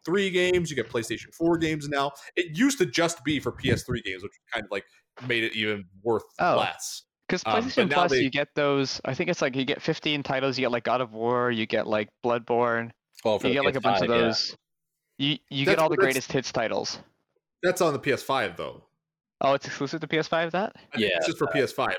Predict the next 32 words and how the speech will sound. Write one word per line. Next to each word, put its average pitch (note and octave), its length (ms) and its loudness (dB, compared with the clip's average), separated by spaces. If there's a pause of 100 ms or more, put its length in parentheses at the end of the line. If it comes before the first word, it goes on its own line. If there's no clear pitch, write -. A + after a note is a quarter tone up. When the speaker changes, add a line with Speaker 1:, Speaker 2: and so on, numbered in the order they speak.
(120)
Speaker 1:
For A#2 180 -12
P D#3 100 -2
S D3+ 100 -2
four, C3+ 340 4
Speaker 2:
Oh. F3 40 4
Speaker 1:
it's E3+ 120 -6
just, C#3 200 -8
like, B2 180 -2 (360)
it's C3+ 160 -2
just, C3+ 220 -2
it, C#3+ 200 -4 (200)
P - 100 -4
S C#3 140 0
Plus - 320 -2
is A2 180 -8
just, - 720 -4 (440)
like, A#2 280 -2
the B2+ 140 -2
online A2 460 -2
functionality. F2+ 840 -8 (260)
Speaker 2:
Right, A#2 240 0
right, G#2+ 120 0
right. G2+ 220 0
Speaker 1:
Um, F2+ 100 -14 (1120)
but, A#2 160 -2
like, G#2 240 -2
yeah, G#2+ 220 0
Speaker 3:
Oh, B2 140 0
Speaker 1:
P - 20 4
S B2+ 180 0
Speaker 3:
and, C#3 120 2
Speaker 1:
Now, A#2 260 2